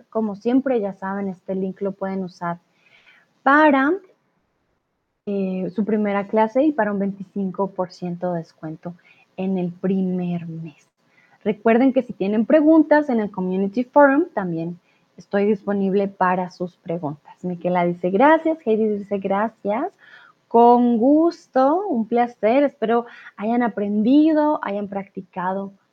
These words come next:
mucho el día de hoy. Que tengan una bonita tarde, una bonita noche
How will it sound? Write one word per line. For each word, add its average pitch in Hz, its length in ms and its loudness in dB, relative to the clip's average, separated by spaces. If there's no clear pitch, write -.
mucho 233 580 0
el 190 200 -6
día 190 260 -6
de 175 160 -4
hoy. 156 160 -12
Que 196 100 -10
tengan 220 340 0
una 240 200 2
bonita 226 380 0
tarde, 320 560 2
una 214 180 -4
bonita 196 400 -4
noche 277 540 0